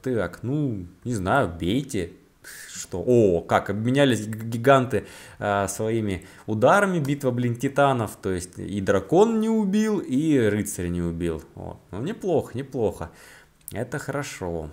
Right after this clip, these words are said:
Так, продолжаем пододвигаться, что не увеличивает урон абсолютно. И стрелять.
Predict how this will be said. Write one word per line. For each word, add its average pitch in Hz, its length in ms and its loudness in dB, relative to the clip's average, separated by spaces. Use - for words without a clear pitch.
Так, 92 240 -4
продолжаем 113 640 2
пододвигаться, 107 960 -2
что - 160 -6
не 101 140 0
увеличивает 104 520 0
урон 92 220 0
абсолютно. 240 640 -4
И 214 260 -2
стрелять. 87 640 -4